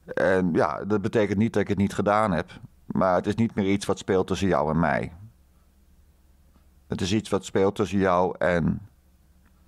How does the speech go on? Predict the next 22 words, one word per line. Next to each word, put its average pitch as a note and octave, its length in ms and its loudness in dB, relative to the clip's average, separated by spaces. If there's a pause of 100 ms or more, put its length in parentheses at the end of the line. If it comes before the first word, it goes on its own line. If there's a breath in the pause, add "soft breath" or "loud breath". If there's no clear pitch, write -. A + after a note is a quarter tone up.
(140)
en - 220 -2
God. - 360 -6 (920)
Of F#2 100 -2
het F#2 100 0
universum. F2+ 760 0 (560 loud breath)
Eh, D#2+ 720 2 (420 loud breath)
de G2+ 140 -2
meester F#2+ 380 2
van F#2 100 0
het F2 120 0
karma, E2+ 680 2
eh, D2 280 0
zeg B1 240 -2
het - 100 -10
maar. - 300 -8 (2500)
Niet B2 260 0
meer G2+ 160 2
tussen F#2+ 280 0
mij F#2 200 4
en F#2 60 4
mijn F2+ 120 4
moeder. D#2 280 0